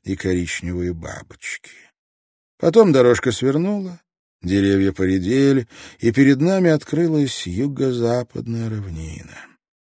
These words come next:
В тени листвы за узорной решеткой стоял обелиск, указывающий место первого погребения Лермонтова.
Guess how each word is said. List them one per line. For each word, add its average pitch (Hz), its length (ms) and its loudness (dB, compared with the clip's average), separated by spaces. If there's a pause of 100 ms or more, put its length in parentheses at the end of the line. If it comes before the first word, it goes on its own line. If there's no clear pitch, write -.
(260)
В - 60 -16
тени 98 280 0
листвы 98 600 0
за 80 140 -6
узорной 87 500 -4
решеткой 90 580 -6
стоял 90 380 -6
обелиск, 82 680 -8 (320)
указывающий 131 800 0
место 113 460 -2
первого 110 540 -2
погребения 85 760 -4
Лермонтова. 78 720 -12